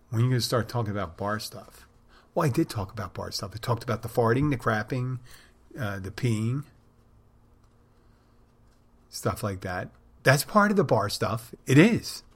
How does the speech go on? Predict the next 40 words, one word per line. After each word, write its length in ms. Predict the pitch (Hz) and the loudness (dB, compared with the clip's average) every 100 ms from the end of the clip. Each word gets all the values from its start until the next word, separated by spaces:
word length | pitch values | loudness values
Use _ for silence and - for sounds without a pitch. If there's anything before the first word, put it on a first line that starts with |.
| - - - | -20 -20 -2
You 140 | 143 190 | 0 2
just 220 | 262 - | 2 0
wanna 180 | 110 101 | -2 0
hear 220 | 107 104 | 4 4
about, 280 | 101 98 - - - | 4 0 -4 -14 -6
"Well, 80 | 110 | -2
how 140 | 107 | 2
do 160 | 110 110 | 2 2
I 80 | 104 | 2
make 200 | 104 98 | -2 -4
a 60 | |
craft 300 | 117 120 98 | -4 -4 -4
cocktail? 600 | - 123 - 120 95 101 - - - - - - - - - - - | -4 -4 -2 -2 -2 -4 -14 -20 -20 -20 -20 -20 -20 -20 -20 -20 2
What's 180 | 131 | 2
the 60 | 117 | 4
proper 300 | 123 110 117 | 6 6 6
way 140 | 107 | 4
to 60 | 107 | 4
make 200 | 107 101 | 2 2
a 40 | |
mojito?" 640 | 107 104 104 139 208 - - - _ - - _ - - - _ - | 2 2 2 0 -2 -8 -16 -20 _ -20 -20 _ -20 -20 -20 _ -2
Well, 140 | 190 147 | 4 6
there's 160 | 190 | 4
plenty 360 | - 214 226 254 | 0 0 2 2
of 80 | 226 | -2
shows 340 | - 98 95 | -2 -4 -4
like 200 | 101 90 | -6 -8
that. 240 | 98 87 80 - - - - - - - - | -8 -10 -12 -20 -20 -20 -20 -20 -20 -20 0
Who 140 | 226 | 2
wants 240 | 247 254 226 | 4 4 6
to 60 | |
listen 400 | 175 147 165 175 139 | 6 8 6 4 2
to 100 | 117 | 2
something 460 | - 107 98 110 | 2 0 0 -4
on 120 | 98 | -4
how 240 | 104 117 117 | -4 -2 -2
to 60 | 104 | 0
make 200 | 107 104 | -2 -4
a 40 | |
mojito? 720 | 101 98 98 110 104 92 95 | -6 -6 -4 -2 -2 -6 -12